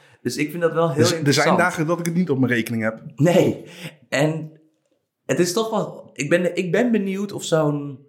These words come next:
Speaker 1: bijvoorbeeld Hertha heeft toch wel de contouren van, we hebben het vorige week al gehad over dat eigenlijk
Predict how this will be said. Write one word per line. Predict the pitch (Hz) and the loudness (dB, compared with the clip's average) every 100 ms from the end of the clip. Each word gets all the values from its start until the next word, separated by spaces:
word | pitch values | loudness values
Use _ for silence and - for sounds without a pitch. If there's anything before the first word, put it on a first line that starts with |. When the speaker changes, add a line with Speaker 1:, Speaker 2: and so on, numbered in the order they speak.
| _ _ _ | _ _ _
Speaker 1:
bijvoorbeeld | 135 139 175 165 147 | 0 2 2 0 0
Hertha | 190 220 190 | -2 -2 -4
heeft | 165 160 | -6 -6
toch | 156 | -8
wel | 139 | -6
de | 139 | -6
contouren | 135 135 131 139 147 147 | -2 -2 0 4 4 4
van, | 127 | 4
we | 123 | 4
hebben | 139 170 | 4 2
het | - | -4
vorige | 151 123 | -6 -2
week | 113 127 | 2 2
al | 143 | 0
gehad | 127 120 127 - | -4 -4 -4 -6
over | 107 110 | -10 -6
dat | 104 - | -6 -2
eigenlijk | 113 113 107 98 - | -2 -2 -2 -4 -6